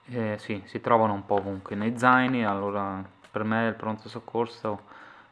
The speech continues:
è molto importante, molto importante, e perciò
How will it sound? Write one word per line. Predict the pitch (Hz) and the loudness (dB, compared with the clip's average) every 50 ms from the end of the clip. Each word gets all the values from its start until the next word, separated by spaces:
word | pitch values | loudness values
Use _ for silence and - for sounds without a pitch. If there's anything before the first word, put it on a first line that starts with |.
| _ _ - | _ _ -10
è | 104 98 98 98 98 98 98 98 95 98 98 - - | -8 -8 -6 -6 -6 -6 -6 -6 -6 -6 -6 -8 -6
molto | 120 120 120 117 117 110 107 - 107 | -2 2 2 4 4 2 2 -2 -4
importante, | 101 98 104 98 - - - 95 92 92 92 - - 95 95 95 - _ _ _ _ _ _ _ _ _ - | -4 -2 -4 -6 -4 -4 -2 -2 -2 -2 -4 -8 -10 -12 -12 -12 -16 _ _ _ _ _ _ _ _ _ -10
molto | 117 107 107 104 101 - 104 | -8 -6 -6 -6 -8 -8 -10
importante, | 101 - 110 107 - - - 107 104 101 101 - - 107 107 104 | -8 -8 -8 -8 -8 -6 -4 -4 -4 -4 -6 -6 -6 -6 -4 -4
e | - 107 104 | -6 -8 -8
perciò | 98 - - 104 101 - - - - 95 95 95 95 | -8 -8 -6 -8 -8 -8 -10 -8 -6 -4 -4 -4 -6